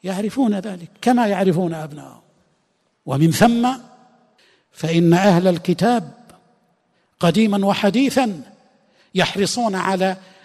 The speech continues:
الدخول في معرفة تفاصيل هذا الدين، لا للدخول فيه، ولا لأنهم يبحثون عن الحق، ولا لينصفوا هذا الدين كما يتصور بعض المخدوعين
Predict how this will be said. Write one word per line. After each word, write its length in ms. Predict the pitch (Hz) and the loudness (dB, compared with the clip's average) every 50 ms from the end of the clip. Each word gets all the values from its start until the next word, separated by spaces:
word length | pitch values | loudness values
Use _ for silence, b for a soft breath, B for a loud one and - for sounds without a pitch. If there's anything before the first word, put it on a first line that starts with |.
| b b | b b
الدخول 580 | 165 165 139 139 147 185 - - 220 254 233 190 | -4 -4 -2 0 0 0 2 4 4 4 4 4
في 240 | - - - 190 180 | 2 -4 -4 -2 0
معرفة 380 | 185 170 165 180 208 175 185 | 0 0 0 0 -2 -2 -2
تفاصيل 840 | 185 - 190 185 - 185 147 139 170 170 156 - - 214 208 170 151 | -4 -4 -4 -2 -2 -2 -2 0 -2 -2 -2 -2 -4 -4 -4 -4 -6
هذا 280 | 156 131 139 139 127 123 | -6 -8 -8 -10 -12 -16
الدين، 320 | 117 113 113 120 117 107 _ _ _ _ _ _ _ _ _ _ _ b b b b b b b b | -20 -18 -20 -20 -20 -20 _ _ _ _ _ _ _ _ _ _ _ b b b b b b b b
لا 240 | - 160 208 240 247 | -2 2 4 4 4
للدخول 540 | 208 214 165 143 185 - - 175 151 147 127 | 4 0 -2 -2 -2 -2 -2 -6 -6 -6 -10
فيه، 300 | - 143 120 101 - - _ _ _ _ _ _ _ _ _ _ _ _ _ b b b b b b b b | -12 -14 -16 -18 -20 -20 _ _ _ _ _ _ _ _ _ _ _ _ _ b b b b b b b b
ولا 340 | 180 190 226 240 247 247 247 | 4 4 6 6 6 6 4
لأنهم 460 | 240 233 240 240 233 226 208 226 220 | 4 2 2 2 2 2 2 4 4
يبحثون 520 | 220 214 - - 208 - 220 220 214 202 | 2 2 2 -2 0 2 2 2 2 2
عن 220 | 190 185 180 190 185 | 2 0 0 0 0
الحق، 400 | 175 156 - - 190 - - - _ _ _ _ _ - _ _ _ _ _ _ _ _ _ _ _ _ _ _ _ _ _ _ _ _ | -2 -4 -4 -6 -6 -8 -8 -20 _ _ _ _ _ -20 _ _ _ _ _ _ _ _ _ _ _ _ _ _ _ _ _ _ _ _
ولا 380 | - 185 220 254 254 262 262 247 | 2 4 4 4 6 4 2 2
لينصفوا 680 | 233 240 233 247 262 240 - - 240 202 170 220 214 196 | 0 2 2 2 2 2 2 2 2 2 4 4 4 6
هذا 200 | 208 226 190 208 | 4 4 2 0
الدين 400 | 190 156 156 - 220 208 196 185 | -4 -4 -6 -6 -4 -4 -4 -8
كما 380 | - - - 202 190 196 190 175 | -6 -4 -4 -2 0 0 0 0
يتصور 800 | 180 180 180 180 160 - - 196 185 170 165 175 175 160 156 | -2 -2 -4 -4 -6 -4 -4 -4 -2 0 0 0 0 0 -2
بعض 260 | 156 160 156 160 151 | -2 -2 -4 -4 -4
المخدوعين 640 | 156 151 143 139 131 - - 147 135 131 135 120 120 | -8 -8 -8 -12 -14 -14 -16 -14 -16 -16 -18 -20 -20